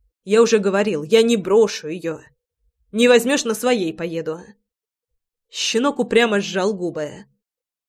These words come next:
«Но поеду». Адреналин и самцовость зашкалили в крови, требуя чужой крови.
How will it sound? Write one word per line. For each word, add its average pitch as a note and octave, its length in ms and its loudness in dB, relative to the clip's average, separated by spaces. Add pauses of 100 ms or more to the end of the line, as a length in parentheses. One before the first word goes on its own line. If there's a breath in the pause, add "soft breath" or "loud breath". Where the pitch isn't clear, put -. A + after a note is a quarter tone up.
(160)
«Но F#3 320 -2
поеду». F3 760 -4 (1400)
Адреналин B3+ 680 2
и - 20 -2
самцовость G#3 720 -2
зашкалили E3+ 760 -4
в - 80 -16
крови, F#3+ 380 -6
требуя F#3+ 420 -2
чужой F#3+ 560 -6
крови. D#3+ 680 -10